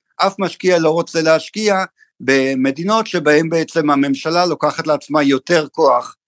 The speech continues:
אה, על חשבון הגורמים שאמורים לבקר ולהגביל אותה, ומאפשרת לה ל-, לפעול באופן, אה, בלתי סביר, שבדרך כלל בלתי סביר מחובר עם שחיתות או עם פעילות מאוד בעייתית. שוק ההון מאוד מאוד מאוד חושש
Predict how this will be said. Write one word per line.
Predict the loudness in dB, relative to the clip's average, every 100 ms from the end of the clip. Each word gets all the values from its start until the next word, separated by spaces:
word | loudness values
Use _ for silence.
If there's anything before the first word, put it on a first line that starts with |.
| _ _ _ -4
אה, | -2 -2
על | -4
חשבון | -8 -4 2 2 2
הגורמים | 0 -2 -4 -4 -2 -4
שאמורים | -2 -4 -2 0
לבקר | 0 0 -2 2 2 0
ולהגביל | -4 -4 -2 -2 -2 -10 -10
אותה, | -8 0 0 0 _ _ -4
ומאפשרת | 0 0 0 -2 -2 0
לה | 0
ל-, | 2 -2 -2 -6
לפעול | -2 0 2
באופן, | 0 0 -2 0
אה, | 0 -2 -4
בלתי | 0 0 0 -4
סביר, | -4 -2 -2 -2 -8 _ -6
שבדרך | -2 0 0 2
כלל | 0
בלתי | 0 -4 -4
סביר | -4 -2 0
מחובר | -2 -4 0 0
עם | 2 -2
שחיתות | -4 -8 -4 -4 -2
או | 0 0
עם |
פעילות | 0 0 0 0
מאוד | 0 0
בעייתית. | 2 2 0 -2 -6 -6 _ _ _ -2
שוק | 0 4
ההון | 2 2
מאוד | 0 0 0
מאוד | 0 0
מאוד | 0 0 -2
חושש | -10 -4 -2 -2 -4